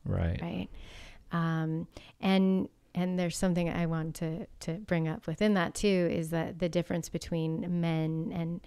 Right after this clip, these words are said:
Speaker 2: women, or the masculine brain and feminine brains.
Speaker 1: Mm-hmm.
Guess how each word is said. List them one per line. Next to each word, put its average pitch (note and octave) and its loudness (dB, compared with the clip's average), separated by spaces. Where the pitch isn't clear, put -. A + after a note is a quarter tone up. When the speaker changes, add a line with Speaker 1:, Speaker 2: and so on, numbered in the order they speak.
Speaker 2:
women, E3 2
or E3 -2
the D#3+ -2
masculine D#3+ 0
brain D#3+ -6
and E3+ -6
feminine E3+ 0
brains. - -8
Speaker 1:
Mm-hmm. G2 2